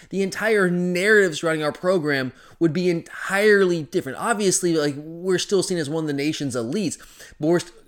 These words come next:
nationally, for the most part, seen as a team that's been really, really, really, really good, knocking on the door, but can't break through.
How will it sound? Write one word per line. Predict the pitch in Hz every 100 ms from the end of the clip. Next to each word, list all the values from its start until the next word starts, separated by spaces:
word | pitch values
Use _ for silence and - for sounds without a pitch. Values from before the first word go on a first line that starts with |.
| _ - -
nationally, | 175 143 185 247 226 180 185
for | 175 - -
the | 170
most | 190 240
part, | 180 160
seen | - 180
as | 165
a |
team | 165 185 180
that's | 143
been | 147 143 185 180
really, | 220 202
really, | 196 208 196
really, | 202 196
really | 185 214 175
good, | 156 233 165
knocking | 190 190
on | 190
the | 165
door, | 233 175 143 - - _
but | 165 - -
can't | 175 160 151 - 127
break | 143 139 117
through. | - 196 139